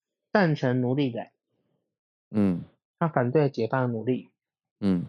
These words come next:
Speaker 1: 然后还有像爱迪生。
Speaker 2: 嗯。
Speaker 1: 爱迪生你可能知道一些。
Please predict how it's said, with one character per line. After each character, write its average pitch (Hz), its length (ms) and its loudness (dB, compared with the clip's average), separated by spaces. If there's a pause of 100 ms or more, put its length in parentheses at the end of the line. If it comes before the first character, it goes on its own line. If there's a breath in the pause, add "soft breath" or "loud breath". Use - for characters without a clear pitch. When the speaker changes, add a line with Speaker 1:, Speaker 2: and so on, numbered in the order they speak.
(560)
Speaker 1:
然 113 140 -2
后 123 80 2
还 120 160 0
有 117 160 0
像 110 440 -2 (460)
爱 139 140 0
迪 117 120 -2
生。 120 380 -2 (560)
Speaker 2:
嗯。 98 280 0 (580)
Speaker 1:
爱 170 100 2
迪 143 140 2
生 147 160 2
你 139 80 4
可 123 80 -2
能 110 100 0
知 117 140 -4
道 117 200 0
一 113 60 -4
些。 107 320 -6